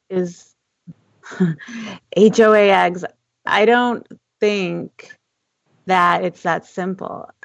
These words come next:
I don't, um, I don't think it's that simple.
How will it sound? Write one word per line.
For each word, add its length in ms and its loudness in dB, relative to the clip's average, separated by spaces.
I 60 -2
don't, 480 0
um, 640 0
I 60 -2
don't 140 -2
think 160 -2
it's 100 -6
that 180 -4
simple. 380 -6